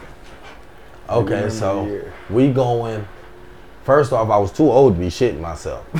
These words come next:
Speaker 2: <laughs>
Speaker 1: Um, we at about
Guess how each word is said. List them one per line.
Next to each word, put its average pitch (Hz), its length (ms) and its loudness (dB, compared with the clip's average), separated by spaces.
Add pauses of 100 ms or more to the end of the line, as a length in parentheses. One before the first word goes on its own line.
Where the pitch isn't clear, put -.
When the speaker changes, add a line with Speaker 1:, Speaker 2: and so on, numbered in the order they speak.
(100)
Speaker 2:
<laughs> 202 680 0
Speaker 1:
Um, 104 520 2 (1400)
we 135 380 6
at 139 180 4
about 107 540 2